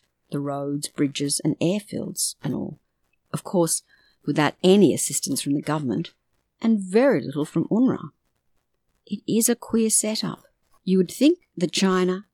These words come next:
had had enough scrapping for a while. They have some trouble here too, but not to such an extent.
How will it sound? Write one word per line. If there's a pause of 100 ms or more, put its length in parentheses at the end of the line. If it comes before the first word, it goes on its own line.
had
had
enough
scrapping
for
a
while. (720)
They
have
some
trouble
here
too, (220)
but (100)
not
to
such
an
extent.